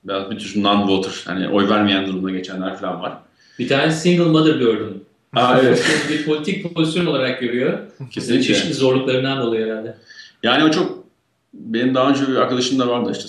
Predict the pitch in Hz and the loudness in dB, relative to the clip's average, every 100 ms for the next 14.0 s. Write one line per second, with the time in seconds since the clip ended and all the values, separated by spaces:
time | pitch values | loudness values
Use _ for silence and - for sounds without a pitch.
0 | - 104 98 104 104 104 104 - 98 92 | -8 -4 0 2 2 2 0 -2 -4 -6
1 | 85 87 82 - 104 101 95 101 95 - | -6 -4 -6 -4 -4 -2 0 0 0 -4
2 | - _ _ _ - 92 90 92 95 98 | -12 _ _ _ -4 0 0 0 0 0
3 | 98 104 104 107 104 101 107 110 101 101 | 2 2 2 2 2 0 0 0 0 0
4 | 98 90 90 95 90 143 123 104 98 104 | 0 0 0 0 0 0 0 -2 -4 -8
5 | - 90 92 92 95 95 90 - - - | -8 -8 -8 -6 -4 -4 -6 -12 -8 -2
6 | 113 92 90 92 - 104 98 95 101 95 | 0 2 2 0 0 0 0 0 0 0
7 | 90 95 - - 95 92 95 92 - _ | 0 -2 -6 -6 -2 0 0 -2 -8 _
8 | 104 104 104 - 139 123 - 104 98 90 | 4 4 4 2 0 -2 -2 0 0 -2
9 | - 85 85 - - - - - 127 127 | -4 -4 -4 -6 -14 -14 -12 -2 2 4
10 | 147 143 139 147 - - - 120 123 143 | 4 4 6 4 0 -8 -8 -2 0 0
11 | 131 127 127 123 - 131 123 123 113 117 | 2 4 6 4 2 2 2 2 2 2
12 | 92 - 110 113 113 113 110 110 110 113 | 0 -2 -2 -2 -2 -2 0 -2 0 2
13 | 113 110 110 135 104 92 95 85 113 - | 2 2 0 0 0 0 -2 -2 -4 -6